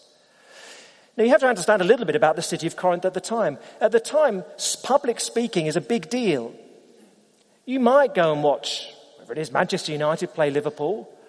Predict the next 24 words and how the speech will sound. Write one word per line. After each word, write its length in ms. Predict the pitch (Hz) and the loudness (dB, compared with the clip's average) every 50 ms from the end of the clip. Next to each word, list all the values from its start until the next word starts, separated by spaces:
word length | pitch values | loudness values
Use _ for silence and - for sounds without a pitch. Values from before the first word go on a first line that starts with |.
| - - - | -20 -16 2
but 160 | - 233 247 | 2 2 2
far 380 | - - - 277 254 302 320 320 | 2 0 2 4 4 6 6 6
more 220 | 285 247 214 196 | 6 6 4 4
interesting 540 | 214 262 - - - 165 147 - - 180 175 | 2 0 0 0 0 0 0 0 -4 -2 -2
is 120 | 190 175 - | -2 -2 -2
to 80 | 196 | -2
go 220 | - 208 202 208 202 | 2 4 4 4 4
and 100 | 185 175 | 2 2
watch 380 | 185 175 180 - - - - | 2 2 0 0 -2 -6 -6
Socrates 760 | - - - 233 208 - - 214 - - 165 147 170 208 175 | -4 -2 2 2 2 2 0 -4 -4 -4 -4 -2 -2 -2 0
debate 360 | - 185 - - 190 202 208 | -2 -2 2 2 2 2 2
with 120 | 226 214 - | 0 -4 0
Heracles 920 | 185 254 277 277 247 - - 170 147 123 117 117 113 - - - - - - - - - - | 4 4 6 6 4 2 0 -4 -4 -4 -4 -8 -12 -12 -12 -12 -12 -14 -16 -20 -20 -14 -6
in 100 | 202 185 | -4 -2
the 80 | 190 190 | -2 -2
public 340 | - - 151 143 190 214 - | 0 0 -2 0 0 -4 -4
forum. 580 | - - 269 277 302 320 277 180 135 120 117 110 - - - - - - - - - | -4 -6 -4 -4 -2 0 0 -2 -2 -2 -10 -16 -18 -20 -20 -20 -20 -20 -20 -20 -16
That's 340 | 135 117 175 190 262 - - | 0 2 2 2 2 -2 -2
your 100 | 220 190 | -2 -2
public 360 | - - 165 - 175 165 - | 0 0 -2 0 0 -2 -2
entertainment 760 | 165 160 160 185 175 - 190 240 269 302 247 165 131 123 - | -2 -4 -4 -4 -8 -4 -4 -4 -4 -4 -4 -8 -8 -8 -10
of 100 | 151 - | -10 -10
the 80 | 156 156 | -10 -6
day. 460 | - - 254 247 208 151 135 - | -6 -6 -6 -6 -8 -8 -8 -12